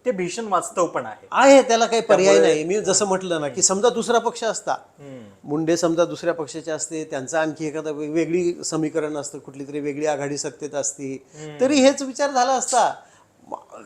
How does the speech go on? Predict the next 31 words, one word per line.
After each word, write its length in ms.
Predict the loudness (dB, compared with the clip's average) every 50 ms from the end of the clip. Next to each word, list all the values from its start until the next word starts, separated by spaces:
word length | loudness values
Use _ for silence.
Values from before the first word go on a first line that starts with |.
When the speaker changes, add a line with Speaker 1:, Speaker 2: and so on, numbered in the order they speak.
| -20 -20 _ _ _ -2
Speaker 2:
नेहमी 320 | 4 6 6 6 6 4 2
तुम्ही 240 | 0 0 0 0 4
उदाहरणं 320 | 6 6 6 6 4 0
काढून 280 | -2 -2 -2 -2 -4 -6
बघा 180 | -6 -6 -6
ना, 80 | -6 -8
महाराष्ट्रामध्ये 640 | -8 -8 -6 -4 -6 -4 -4 -4 -4 -2 -2 -2 0
जेवढ्या 300 | 0 0 -2 0 -2 -4
कॉन्ट्रोव्हर्सी 500 | -4 -6 -8 -8 -8 -12 -12 -10 -10 -10
झाल्या 260 | -10 -10 -8 -8 -8
अलीकडच्या 400 | -8 -10 -10 -12 -12 -12 -14 -14
काळामध्ये, 460 | -14 -14 -12 -12 -14 -14 -16 -18 -18
प्रत्येकावर 600 | -16 -14 -14 -14 -12 _ -8 -4 -2 -2 -2 -2
कारवाई 340 | -2 -4 -4 -2 -2 -4 -4
करत 200 | -6 -10 -12 -12
असताना 380 | -12 -12 -12 -12 -12 -12 -12
त्याच्या 300 | -12 -12 -12 -12 -10 -10
पाठीराख्यांचाच 920 | -10 -8 -6 -8 -8 -6 -8 -8 -6 -8 -6 -6 -6 -6 -4 -4 -6 -6 -6
विचार 280 | -10 -8 -6 -6 -6
जास्त 280 | -6 -6 -10 -10 -10 -10
होतो, 220 | -10 -10 -10 -14
की 160 | -14 -12 -8 -8
याच्या 220 | -8 -6 -6 -6
पाठीशी 400 | -6 -6 -8 -8 -10 -14 -14 -14
कोण 280 | -8 -6 -4 -4 -4 -4
आहे, 100 | -8 -10 -14 _ _ _ _ _ -20 _ _ _
किती 160 | -12 -10 -8 -4
मोठी 240 | -4 -4 -2 -2
वोट 200 | 0 2 0 2
बँक 320 | 4 4 2 2 2 0 -4
आहे, 140 | -6 -6